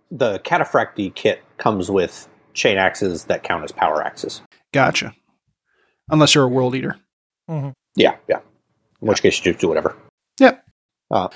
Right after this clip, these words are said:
Speaker 2: But with that, do you wanna go ahead and, uh, talk about the Huskarl Squadron, Jared?
Speaker 1: Hell yeah.
Speaker 2: <laughs> Feared this would
Speaker 1: So
Speaker 2: be, uh, your thing.
Speaker 1: Uh, w-, one thing that does bear, uh,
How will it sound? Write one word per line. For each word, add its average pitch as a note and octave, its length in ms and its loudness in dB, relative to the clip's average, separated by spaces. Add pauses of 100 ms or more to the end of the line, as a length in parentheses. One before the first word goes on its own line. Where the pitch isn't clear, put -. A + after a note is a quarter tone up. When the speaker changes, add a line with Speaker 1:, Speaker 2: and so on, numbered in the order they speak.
(140)
Speaker 2:
But G3+ 140 4
with G3 120 2
that, A3+ 220 0 (120)
do - 160 -20
you C3+ 60 -4
wanna C3 140 -4
go C3+ 100 -8
ahead C3+ 160 -2
and, C3 100 -6
uh, B2+ 160 -6
talk D3+ 200 -2
about D#3+ 160 -4
the D#3 60 -4
Huskarl F#3 400 0
Squadron, F#3+ 400 -4
Jared? G3+ 300 -4 (440)
Speaker 1:
Hell D#3 260 0
yeah. F#3+ 440 -4 (280)
Speaker 2:
<laughs> - 280 -20
Feared E3+ 240 -2
this D#3 140 -2
would D3+ 100 -4
Speaker 1:
So G3+ 60 2
Speaker 2:
be, C#3+ 140 2
uh, C#3 80 2
your C#3 200 0
thing. - 280 -8 (720)
Speaker 1:
Uh, B2 200 2
w-, E3 240 -2
one A3 260 2
thing A3 180 2
that B2 120 0
does A#2+ 140 0
bear, F#2+ 320 0
uh, D#2 200 -4